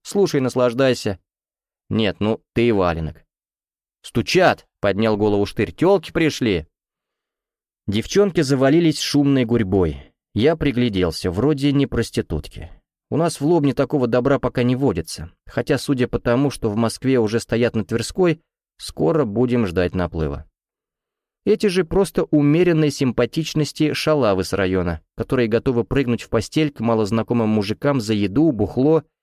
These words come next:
и веселую компанию. Впрочем, и от денег с подарками по итогам дамы тоже не откажутся.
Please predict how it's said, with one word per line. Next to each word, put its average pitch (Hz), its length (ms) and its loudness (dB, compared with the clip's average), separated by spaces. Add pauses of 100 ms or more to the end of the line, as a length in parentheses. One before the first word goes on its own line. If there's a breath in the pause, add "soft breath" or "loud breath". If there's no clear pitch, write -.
(140)
и 202 60 -2
веселую 135 360 0
компанию. 82 580 -4 (1120)
Впрочем, 170 500 -2
и 143 140 0
от 123 180 2
денег 165 320 0
с - 80 -12
подарками 139 560 0
по 131 280 0
итогам 120 600 0 (140)
дамы 113 320 -2
тоже 95 380 -2
не 101 140 -2
откажутся. 85 600 -8